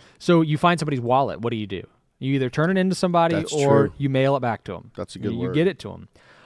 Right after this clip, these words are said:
Speaker 1: Um, the land is to have rest and be still in the seventh year. So this is the Shemitah year. Uh,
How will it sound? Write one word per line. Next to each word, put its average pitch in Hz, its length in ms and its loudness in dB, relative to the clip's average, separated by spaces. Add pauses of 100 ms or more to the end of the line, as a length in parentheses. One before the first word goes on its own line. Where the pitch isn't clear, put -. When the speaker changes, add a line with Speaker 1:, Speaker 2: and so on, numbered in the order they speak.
(200)
Speaker 1:
Um, 127 440 0
the 160 120 4
land 214 400 2
is 226 140 2
to 196 120 2
have 165 300 2
rest 131 640 2 (100)
and 131 300 -8
be 175 160 -4
still 156 760 2
in 147 200 -6
the 131 80 -6
seventh 151 520 -4
year. 147 380 -4 (200)
So - 120 -14
this 117 140 -10
is 120 120 -8
the 131 80 -4
Shemitah 156 480 -4
year. 147 280 -2 (920)
Uh, 120 340 -2